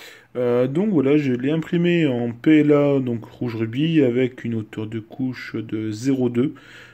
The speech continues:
euh, par choix personnel au vu les détails, euh, à afficher. Euh, à une température de deux cent dix degrés. J'ai pris le soin de bien communiquer ces informations, euh, lors, euh, de l'acceptation du projet.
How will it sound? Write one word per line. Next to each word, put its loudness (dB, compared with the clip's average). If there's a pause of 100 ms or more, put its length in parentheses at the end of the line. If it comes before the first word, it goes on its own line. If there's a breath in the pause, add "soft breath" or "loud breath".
(160 loud breath)
euh, -8
par -14
choix -8
personnel -4
au 2
vu -8
les -2
détails, -4
euh, -8
à -10
afficher. -6 (720 loud breath)
Euh, 2
à 4
une -2
température -2
de -2
deux -6
cent -8
dix -6
degrés. 0
J'ai -4
pris -6
le -10
soin -4
de -4
bien -2
communiquer -6
ces -12
informations, -8
euh, -4
lors, -2
euh, -6
de -8
l'acceptation -12
du -10
projet. -4